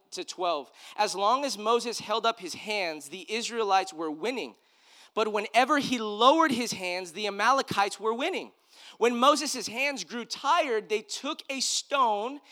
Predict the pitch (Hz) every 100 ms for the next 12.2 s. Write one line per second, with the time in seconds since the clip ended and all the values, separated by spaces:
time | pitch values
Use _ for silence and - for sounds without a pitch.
0 | - - 226 - 277 233 240 285 320 269
1 | 214 208 226 214 - - 302 311 247 156
2 | 123 104 _ _ _ - - - 247 302
3 | 330 302 196 208 202 240 - - - 247
4 | 294 277 285 247 240 202 175 185 - 165
5 | 208 254 294 - 277 262 208 190 - 196
6 | 196 175 170 175 185 190 208 185 151 -
7 | 185 180 160 - 170 190 196 175 160 147
8 | 147 147 139 _ _ _ - - - -
9 | 143 135 113 85 _ _ _ _ _ _
10 | _ _ 175 185 180 196 180 - 190 208
11 | 254 285 _ _ - 143 - 170 220 151
12 | -